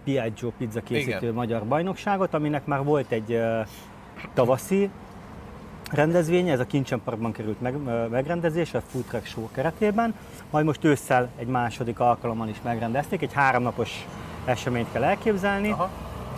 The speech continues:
Speaker 1: Ö, és sajnos az első két napon nem tudtam egyéb elfoglaltságok miatt kint lenni, viszont itt azért el szeretném mondani, hogy a második nap-, napon a profi kategóriájába indult egy, egy, ö, fiatal leányzó, aki nagyon-nagyon tehetséges.
Speaker 2: Hány éves ő?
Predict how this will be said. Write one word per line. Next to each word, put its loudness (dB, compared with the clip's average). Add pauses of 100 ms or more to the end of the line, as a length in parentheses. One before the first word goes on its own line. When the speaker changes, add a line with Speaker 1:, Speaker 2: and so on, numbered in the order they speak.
(100)
Speaker 1:
Ö, 6 (120)
és -2
sajnos 4
az 0
első 4
két -2
napon -4
nem -2
tudtam -4
egyéb -2
elfoglaltságok -2
miatt -4
kint 0
lenni, 2 (320)
viszont 0
itt 0
azért 6
el 6
szeretném -2
mondani, -2
hogy -2
a 2 (200)
második 0
nap-, -8
napon -4
a -2
profi -4
kategóriájába 0
indult -2
egy, -2 (240)
egy, -6
ö, 0 (140)
fiatal 2
leányzó, -2
aki -6
nagyon-nagyon -2
tehetséges. 0
Speaker 2:
Hány 4
éves -2
ő? -6